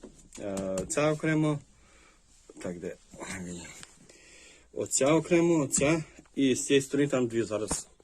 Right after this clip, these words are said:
візьму паузу, покажу. Так, я тепер тут. Е, получається, оця. Ось одна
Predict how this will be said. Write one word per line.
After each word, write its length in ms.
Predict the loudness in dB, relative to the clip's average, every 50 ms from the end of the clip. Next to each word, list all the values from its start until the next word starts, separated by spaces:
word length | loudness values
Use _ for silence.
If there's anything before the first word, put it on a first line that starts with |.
| _ -20 -20
візьму 220 | -14 -8 -6 -6 -4
паузу, 400 | -2 -2 0 0 -2 -2 -6 -12
покажу. 460 | -12 -12 -10 -10 -10 -8 -8 -8 -8 -10 _ _ _ _ -20 -20 -14 -10
Так, 200 | -8 -8 -8 -8 -8
я 80 | -8 -8
тепер 280 | -6 -6 -6 -6 -6 -4
тут. 260 | -2 -2 -2 -2 -6 -16 -18 -20 -16 -10 -6 -4
Е, 160 | -2 -2 -2 -2
получається, 600 | -2 0 2 4 4 6 6 4 4 2 2 2
оця. 420 | 2 2 0 0 2 2 2 2 0 -4 -10 -20 -20 -20 -20 -20 -20 -20 -20 -20 -18 -18 -16 -16 -14 -6 0
Ось 260 | 0 0 0 0 0 0
одна 360 | 0 2 4 4 4 4 4